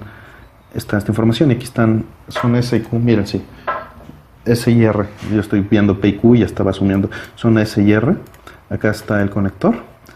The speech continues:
Acá está el pot de volumen, si se dan cuenta, aquí están documentados los dos. Acá están los sintetizadores, hay ochenta y nueve diez.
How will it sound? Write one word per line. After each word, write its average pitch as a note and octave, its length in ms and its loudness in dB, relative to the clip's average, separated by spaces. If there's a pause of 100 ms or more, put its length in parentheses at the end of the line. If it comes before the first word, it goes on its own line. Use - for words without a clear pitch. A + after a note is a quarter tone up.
(340)
Acá A2 220 -4
está A2+ 240 -2
el G#2+ 100 2
pot A2+ 200 0
de A#2 60 0
volumen, A#2 380 2
si - 140 -8
se A2+ 100 0
dan G#2+ 160 0
cuenta, A#2+ 280 0
aquí B2+ 80 -2
están - 180 -4
documentados G#2+ 720 -2
los - 140 -10
dos. - 340 -4 (420)
Acá G#2+ 260 -2
están G#2+ 300 -4
los G#2 140 -4
sintetizadores, A#2 720 0
hay G#2+ 100 2
ochenta G#2 320 0
y G2 40 2
nueve G2 220 0
diez. B2+ 320 2